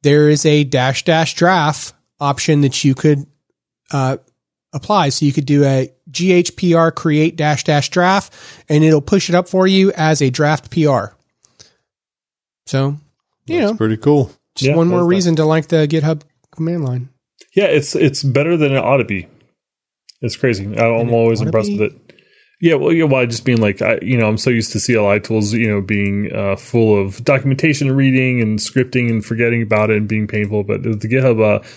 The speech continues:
Speaker 3: I could not touch it for, like, two years and be like, "Let me see if I can." Oh, yeah, that worked. I just created an issue, you know, or, or whatever it is. It's just great. It's really consistent. It's a nice A P I.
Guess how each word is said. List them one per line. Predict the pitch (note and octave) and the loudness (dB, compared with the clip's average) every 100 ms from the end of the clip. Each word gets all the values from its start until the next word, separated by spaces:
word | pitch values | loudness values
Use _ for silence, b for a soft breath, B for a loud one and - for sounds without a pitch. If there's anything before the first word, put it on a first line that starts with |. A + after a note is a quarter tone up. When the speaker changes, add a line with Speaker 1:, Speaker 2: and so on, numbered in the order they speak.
| B | B
Speaker 3:
I | |
could | A#2+ C3 | -4 -2
not | C3 - | -2 -2
touch | B2 - | -4 -4
it | |
for, | A2 G#2+ | -2 0
like, | G2 - | -2 -2
two | C#3 | -2
years | B2+ G#2+ A#2+ F#2+ F#2+ - B B B | 0 0 0 0 -4 -8 B B B
and | C3 | -2
be | A#2+ | 0
like, | A#2 - - - | 0 -4 -14 -4
"Let | C#4+ | 0
me | C4+ | 2
see | - A#3 | 2 2
if | G#3+ - | 2 0
I | F#3+ | -2
can." | F3+ - | -2 -4
Oh, | - A#3 | -2 -2
yeah, | - E3+ | 0 0
that | - E3+ | 0 0
worked. | F3+ E3 B2+ | 2 2 2
I | B2 | 0
just | B2 - | 0 -2
created | C3 B2 B2 | -2 0 0
an | B2+ | 0
issue, | C3+ - G#2 G2+ B B B A#2 | 0 -2 -4 -6 B B B -8
you | G#2 | -4
know, | G#2 | 0
or, | G#2 G#2+ | 2 2
or | - A2 | 2 2
whatever | A2 G#2+ G#2+ | 2 2 2
it | G#2 | 2
is. | G#2+ G2+ - | 0 -2 -6
It's | - - | -12 -12
just | A2+ | -6
great. | C3 A#2+ | -2 -2
It's | G#2+ | 0
really | A#2+ A2 | -2 -2
consistent. | A2 A2 A2+ - - - - _ _ _ _ _ _ | -2 -4 -4 -8 -12 -18 -20 _ _ _ _ _ _
It's | - | -10
a | A2 | -6
nice | G#2 | -2
A | A#2+ | -2
P | A2+ D#3 | -2 -2
I. | C#3 | -4